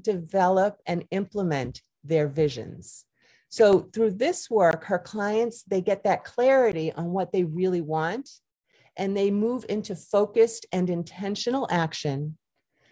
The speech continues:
that has them building from their place of joy, from their comfortable sweater, right? From their whatever gives them joy, and make a meaningful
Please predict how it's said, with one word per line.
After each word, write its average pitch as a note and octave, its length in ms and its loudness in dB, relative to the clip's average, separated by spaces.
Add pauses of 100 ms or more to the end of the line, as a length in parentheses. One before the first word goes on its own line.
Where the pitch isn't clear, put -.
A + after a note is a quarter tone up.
(140)
that F3+ 160 2
has F3+ 380 -2
them E3+ 220 0
building F3+ 440 0
from E3 720 -2
their F3 240 4
place C#3 380 -6
of B2 160 -14
joy, A2 480 -6 (120)
from F#3+ 280 4
their G3+ 240 6
comfortable D#3 540 -4
sweater, B2 580 -8 (220)
right? D#3 440 2
From F3+ 260 2
their G3+ 280 4
whatever F3+ 320 2
gives D#3 260 -4
them D3+ 220 -4
joy, C3 420 -2 (380)
and F3+ 220 0
make F3+ 240 0
a E3+ 80 -2
meaningful F3 960 -2